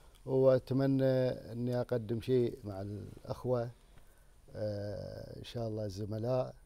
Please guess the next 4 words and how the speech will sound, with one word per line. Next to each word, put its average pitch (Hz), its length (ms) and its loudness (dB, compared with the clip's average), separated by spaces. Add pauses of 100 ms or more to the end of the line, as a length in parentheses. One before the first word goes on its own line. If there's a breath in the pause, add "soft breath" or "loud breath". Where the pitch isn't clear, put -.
(160)
آه، 110 280 -8
يليق 127 440 2
بمستوى 107 680 -2
البرنامج، 120 640 -4